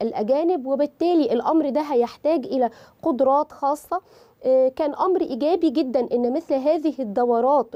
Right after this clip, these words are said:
اللي بتعقدها الب-، إدارة البورصة المصرية والجمعيات وهيئة الرقابة المالية، آه، كان ليها دور كبير في دعم، آه، أداء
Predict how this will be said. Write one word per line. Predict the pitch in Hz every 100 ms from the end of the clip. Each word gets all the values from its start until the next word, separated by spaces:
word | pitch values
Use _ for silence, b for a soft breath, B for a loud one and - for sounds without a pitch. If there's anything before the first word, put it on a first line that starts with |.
| -
اللي | 226
بتعقدها | 226 214 220 302 262 -
الب-، | 226 196
إدارة | 233 220 302 320
البورصة | 254 214 269 -
المصرية | 262 220 220 233 262 269
والجمعيات | 262 233 196 196 196 190 220 277 285 B B B
وهيئة | 190 233 320 -
الرقابة | 277 240 277 247
المالية، | 262 214 214 202 220 320 339 330 B B _
آه، | 240 233 233 233
كان | 320 320 294
ليها | 359 339
دور | 247 294 370
كبير | - 240 294 320 214
في | -
دعم، | 233 302 247 196 170 160 b b -
آه، | 220 220 214
أداء | 226 277 294